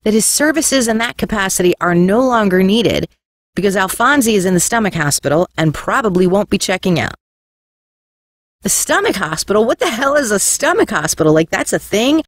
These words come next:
It sure as shit was. The American Hospital for Diseases of the Stomach. It sat at eighteen oh nine Wallace Street. It was established in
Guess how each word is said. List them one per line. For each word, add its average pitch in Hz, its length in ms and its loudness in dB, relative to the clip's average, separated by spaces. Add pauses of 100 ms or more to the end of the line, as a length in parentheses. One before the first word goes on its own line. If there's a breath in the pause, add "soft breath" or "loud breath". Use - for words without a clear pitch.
It 220 160 0
sure 294 320 2
as 330 100 2
shit - 260 0
was. 180 520 2
The 233 100 -2
American 247 500 2
Hospital 220 460 0
for 196 140 0
Diseases 185 640 2
of 180 180 -2
the 175 80 2
Stomach. 170 500 -2
It - 120 -2
sat 226 320 0
at 208 120 0
eighteen 254 360 -2
oh 233 100 0
nine 190 240 0
Wallace 180 380 0
Street. 147 360 2 (140)
It 202 80 2
was 190 160 0
established 247 640 0
in 202 100 2